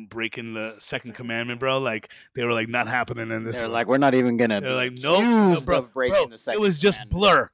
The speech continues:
Speaker 1: That's all you saw whenever God was interacting on the scene, right?
Speaker 2: Nice.
Speaker 1: Um, and bro, the scripture was just dripping throughout the film.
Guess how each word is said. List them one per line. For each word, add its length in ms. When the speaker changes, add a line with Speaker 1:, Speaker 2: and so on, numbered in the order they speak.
Speaker 1:
That's 180
all 100
you 140
saw 400
whenever 420
God 280
was 200
interacting 600
on 160
the 60
scene, 460
right? 300
Speaker 2:
Nice. 440
Speaker 1:
Um, 640
and 500
bro, 240
the 140
scripture 680
was 220
just 260
dripping 680
throughout 340
the 80
film. 320